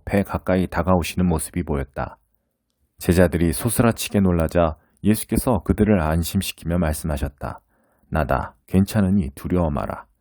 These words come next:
그러자 제자들이 예수를 배 안으로 모셨다. 어느새 그들은 자신들이 가려고 했던 지점에 정확히 이르렀다. 이튿날 뒤에 남은 무리가 배가 한 척밖에 없던 것과 예수께서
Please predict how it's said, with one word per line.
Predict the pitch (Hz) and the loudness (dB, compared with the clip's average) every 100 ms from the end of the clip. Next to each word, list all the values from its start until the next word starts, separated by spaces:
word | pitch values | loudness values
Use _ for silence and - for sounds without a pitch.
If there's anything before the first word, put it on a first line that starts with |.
| _ _ _ _ | _ _ _ _
그러자 | - 80 78 | -4 0 0
제자들이 | 78 85 76 73 67 78 67 | 0 0 0 -2 -4 -4 -2
예수를 | 80 87 - 101 95 | 0 0 2 2 2
배 | - 90 | 2 2
안으로 | 90 90 95 | 2 2 0
모셨다. | 95 87 - - 64 - _ _ _ _ _ - | 0 -2 -6 -8 -12 -12 _ _ _ _ _ 0
어느새 | 98 107 123 | 2 4 2
그들은 | 110 107 139 78 | 0 0 0 -2
자신들이 | - 92 - 123 127 117 | -4 -4 -2 -2 -2 -2
가려고 | 104 98 92 | 0 0 0
했던 | 80 - 90 | -2 0 -2
지점에 | 90 82 73 69 - - | 0 -2 -2 -2 -4 -8
정확히 | - 73 71 - 87 | -4 -4 -4 -6 -6
이르렀다. | 76 69 62 - - - _ _ _ _ _ _ _ _ | -4 -4 -6 -8 -10 -10 _ _ _ _ _ _ _ _
이튿날 | - 82 90 85 76 64 - - | -6 0 2 2 0 -2 -10 -2
뒤에 | 107 113 | 2 2
남은 | 107 107 110 | 2 2 2
무리가 | 104 90 87 92 80 - | 2 0 0 0 -2 -8
배가 | - 87 101 | -6 -4 -2
한 | 107 104 | -2 -2
척밖에 | - - 90 - | -4 -4 -8 -2
없던 | 95 - 87 87 | -4 -2 -4 -2
것과 | 71 - 69 - - _ _ _ | -2 -4 -6 -6 -14 _ _ _
예수께서 | 82 - - 80 80 | -4 -4 -4 0 0